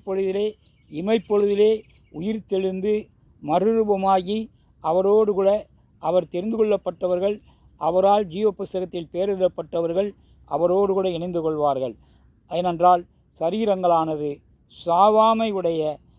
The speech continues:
ஆவிக்குரிய சரீரங்களாக மாற்றப்படும். ஆகவே உயிர்த்தெழுதலில் கிறிஸ்துவோடு நாம் இணைக்கப்பட்டிருப்பதனால், சுயநலமான இந்த உலகத்திலே கிறிஸ்துவை அன்றி நாம்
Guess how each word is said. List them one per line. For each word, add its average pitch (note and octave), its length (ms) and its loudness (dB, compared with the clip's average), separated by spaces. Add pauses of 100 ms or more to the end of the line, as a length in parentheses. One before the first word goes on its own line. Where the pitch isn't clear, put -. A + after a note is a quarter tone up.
(160)
ஆவிக்குரிய A3 800 0
சரீரங்களாக E3 720 0 (320)
மாற்றப்படும். C#3+ 1160 -2 (920)
ஆகவே F#3 600 2 (300)
உயிர்த்தெழுதலில் F#3+ 840 -2 (300)
கிறிஸ்துவோடு A3 640 2
நாம் F#3+ 220 0
இணைக்கப்பட்டிருப்பதனால், D#3+ 1200 -6 (800)
சுயநலமான G#3+ 640 2
இந்த F#3+ 300 -4
உலகத்திலே D#3 680 -4 (380)
கிறிஸ்துவை A3 580 2
அன்றி E3+ 480 -4 (1300)
நாம் F3 300 2